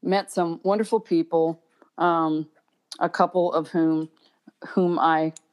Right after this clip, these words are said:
uh, co-wrote with and had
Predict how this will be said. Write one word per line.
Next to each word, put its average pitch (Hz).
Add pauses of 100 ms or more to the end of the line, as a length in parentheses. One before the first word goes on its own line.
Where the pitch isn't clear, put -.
(360)
uh, - (100)
co-wrote 226
with 190 (360)
and 175
had 170